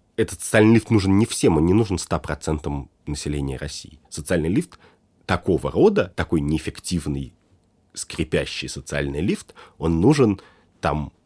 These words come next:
пяти-десяти процентам, может быть, пятнадцати, потому что у нас не самая развитая страна. Но идея, что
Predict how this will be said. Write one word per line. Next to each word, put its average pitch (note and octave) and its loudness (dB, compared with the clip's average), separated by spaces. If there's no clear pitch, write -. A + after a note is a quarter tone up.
пяти-десяти G2 -4
процентам, D2+ -6
может D2+ -2
быть, C#2+ -10
пятнадцати, - -2
потому - -18
что - -14
у - -18
нас - -14
не C2+ -8
самая B1+ -12
развитая - -14
страна. - -10
Но F2+ 6
идея, G2 4
что E2+ -6